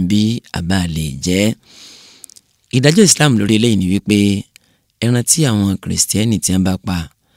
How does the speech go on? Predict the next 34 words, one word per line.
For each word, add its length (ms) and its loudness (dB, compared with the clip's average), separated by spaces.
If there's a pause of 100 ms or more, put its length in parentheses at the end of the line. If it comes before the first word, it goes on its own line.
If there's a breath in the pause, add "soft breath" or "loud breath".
(240)
yálà 220 0
fún 200 -2
ọdún 360 2
kékeré, 600 0 (160)
Kérésìmesì, 760 0 (560 soft breath)
àbí 240 2
ọdún 300 4
ní 100 6
ńlá 240 4 (140)
bí 120 -2
wọ́n 160 2
ṣe 100 -2
máa 180 2
ń 80 0
wí, 140 0 (220)
ìyẹn 240 -2
January 420 2
first, 420 0 (880 soft breath)
èèwọ̀ 420 4
ni, 180 4 (260)
Mùsùlùmí 580 0 (260)
ò 120 -4 (140)
lẹ́tọ̀ọ́ 600 -4 (300)
láti 360 -2
jẹ. 180 -2 (840 loud breath)
Ìdí 160 4
àkọ́kọ́ 240 4
tó 140 2
fi 80 -2
lẹ́tọ̀ọ́ 220 0
láti 180 -2
jẹ 120 0
ni 100 0
wípé 300 0